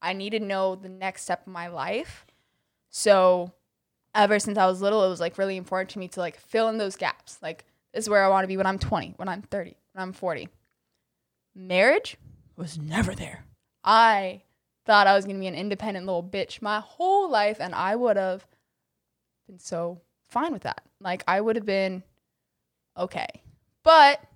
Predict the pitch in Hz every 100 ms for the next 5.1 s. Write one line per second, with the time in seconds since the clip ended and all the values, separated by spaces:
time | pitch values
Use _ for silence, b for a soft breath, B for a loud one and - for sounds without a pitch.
0 | _ _ _ _ - 233 214 214 220 202
1 | 220 214 _ _ _ _ _ _ _ _
2 | 185 190 190 160 226 180 - 170 170 196
3 | 214 262 285 330 330 294 - 254 294 233
4 | 320 233 269 285 196 190 180 202 190 190
5 | 214